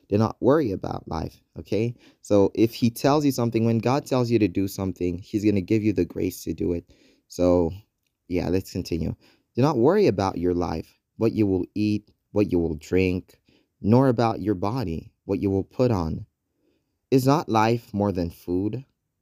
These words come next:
and the body more than clothing? Look at the birds of the air, for they neither sow nor reap, nor gather into barns. Yet your heavenly Father feeds them.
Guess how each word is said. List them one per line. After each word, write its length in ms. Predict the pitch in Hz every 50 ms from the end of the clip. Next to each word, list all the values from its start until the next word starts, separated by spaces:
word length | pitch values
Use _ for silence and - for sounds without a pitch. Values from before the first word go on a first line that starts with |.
| _ _ -
and 120 | 98 98
the 60 | 95
body 540 | 85 80 92 90 92 101 110 123 135 143 135 113
more 200 | 90 92 92 87
than 180 | 90 87 85
clothing? 600 | - - - 87 85 87 87 - 107 117 123 139 - _ _ _ _ _ _ _ _ _ _ _ _ _ -
Look 180 | 120 151 156 202
at 100 | 170 156
the 80 | 117
birds 380 | 98 - - 95 95 92 82 -
of 160 | 82 - -
the 240 | - 82 76 78 80
air, 200 | 82 - - - _ _ _ _ _ _ _
for 120 | _ - 92
they 140 | 95 92 87
neither 340 | 95 101 90 - 90 85
sow 580 | - - - - 87 85 90 101 113 135 139 135 _ _ _ -
nor 180 | 110 120 120
reap, 340 | 120 143 311 294 214 - - _ _ _ _ _ _ _ _ _ _ _ -
nor 220 | 98 107 117 110
gather 420 | 95 82 80 117 147 165 139 104
into 300 | - - 87 80 - -
barns. 640 | 80 78 92 98 120 123 95 - - - - - _ _ _ _ _ _ _ _ _
Yet 140 | 131 139 - _ _ _
your 220 | - 98 113 127
heavenly 460 | 123 120 135 147 151 156 147 147 139
Father 340 | 131 - 143 139 139 147 139
feeds 600 | 131 - - - - 151 170 180 151 - - -
them. 280 | - 82 85 85 87